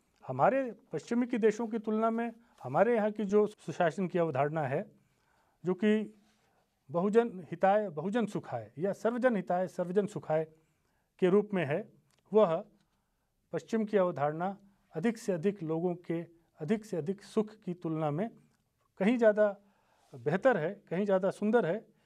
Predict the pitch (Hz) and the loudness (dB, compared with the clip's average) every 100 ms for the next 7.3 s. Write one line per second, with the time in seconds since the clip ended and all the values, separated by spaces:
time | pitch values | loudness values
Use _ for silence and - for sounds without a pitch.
0 | _ - 185 262 240 226 226 156 180 196 | _ -2 0 4 2 2 0 0 0 -2
1 | - 247 226 165 170 196 220 254 - 160 | 0 0 0 0 2 2 2 0 2 2
2 | 233 - _ _ _ _ - 170 170 175 | 0 -6 _ _ _ _ 0 0 4 0
3 | 175 208 185 156 190 _ _ _ - 143 | 2 -2 0 -4 -8 _ _ _ -10 -4
4 | 160 160 220 220 214 226 233 240 220 _ | -2 -2 -2 0 0 4 4 2 -6 _
5 | _ _ _ 143 139 135 135 - 143 170 | _ _ _ -14 -12 -12 -16 -10 0 4
6 | 269 185 139 131 147 - 220 214 - 156 | 4 2 -6 -6 -6 -4 -4 -4 -6 0
7 | 208 208 | 2 2